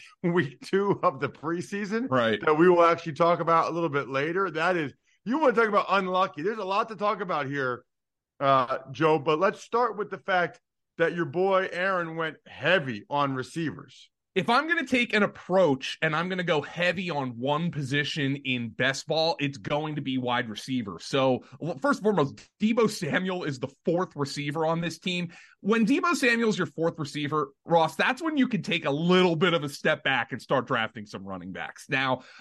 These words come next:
Speaker 2: he might have had success doing this in the past. The thing is,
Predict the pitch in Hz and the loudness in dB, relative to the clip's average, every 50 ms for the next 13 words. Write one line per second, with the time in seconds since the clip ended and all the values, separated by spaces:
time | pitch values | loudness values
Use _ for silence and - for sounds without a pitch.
0 | - - 170 180 208 233 240 208 190 196 180 - - 185 - - - 160 156 165 | -10 -4 -2 2 2 2 2 2 0 0 -2 -2 -6 -8 -10 -4 -2 0 0 0
1 | - - 190 180 175 175 175 175 175 175 185 170 170 - 160 165 170 170 175 - | -2 -4 -6 -4 -4 -4 -4 -4 -6 -6 -6 -8 -6 -4 -2 0 0 0 0 -4
2 | - 139 143 139 - 202 202 202 190 180 165 160 | -6 -10 -10 -4 -2 -2 0 0 -2 -2 -4 -4